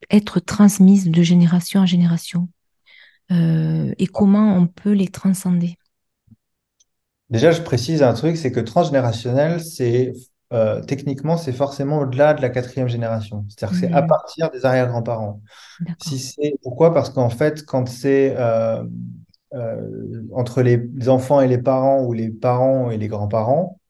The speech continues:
Speaker 1: Oui.
Speaker 2: euh, en général, vu que tout le monde est encore vivant à ce, à, jusqu'à ce, cette échelle-là, euh,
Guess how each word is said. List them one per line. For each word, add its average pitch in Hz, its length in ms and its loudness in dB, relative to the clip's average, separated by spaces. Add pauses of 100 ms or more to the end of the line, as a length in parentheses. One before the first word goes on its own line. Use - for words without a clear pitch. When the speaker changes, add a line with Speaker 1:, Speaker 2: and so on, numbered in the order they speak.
(120)
Speaker 1:
Oui. 180 360 -4 (760)
Speaker 2:
euh, 107 540 2
en 120 120 -2
général, 123 440 4
vu 123 180 -4
que 135 80 -14
tout - 120 -10
le 139 60 0
monde 139 200 2
est 123 60 4
encore 110 240 0
vivant 131 400 -2
à 110 120 -2
ce, - 220 -14
à, 110 180 -6
jusqu'à 110 380 -6
ce, 110 240 -8
cette 107 500 -12
échelle-là, 123 640 0 (420)
euh, 107 800 -2